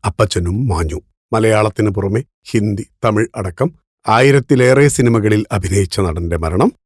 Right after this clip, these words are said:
വേദനാജനകം. അഭിനയം പണത്തിനു വേണ്ടി മാത്രമല്ല, ഒരു ലഹരിയായി കൊണ്ടുനടന്ന നടനും വിടവാങ്ങി. ചെറുവേഷങ്ങളുടെ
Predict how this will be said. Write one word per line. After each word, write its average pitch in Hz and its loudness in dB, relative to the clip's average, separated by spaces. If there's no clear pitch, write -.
വേദനാജനകം. 85 -2
അഭിനയം 156 4
പണത്തിനു 120 2
വേണ്ടി 139 0
മാത്രമല്ല, 98 -2
ഒരു 113 0
ലഹരിയായി 107 2
കൊണ്ടുനടന്ന 92 -4
നടനും 92 -4
വിടവാങ്ങി. 80 -10
ചെറുവേഷങ്ങളുടെ 123 2